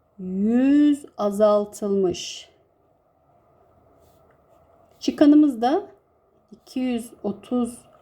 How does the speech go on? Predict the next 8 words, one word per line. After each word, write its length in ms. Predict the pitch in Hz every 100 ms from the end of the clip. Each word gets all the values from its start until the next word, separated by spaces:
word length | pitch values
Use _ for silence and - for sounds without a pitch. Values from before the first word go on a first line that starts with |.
| _
azaltılmış. 1300 | 175 170 175 - - - - - - - - - - _ _ _ _ _ _ _ _ _ _ _
Hemen 400 | 403 403 330 269
ben 220 | 277 285
notumu 480 | 277 269 277 277 262
hatırlıyorum. 600 | 226 - 214 196 190 190 -
Eksilenin 580 | 320 - 339 330 359
aynısı, 420 | 339 311 269 220 214
yani 440 | 233 262 233 -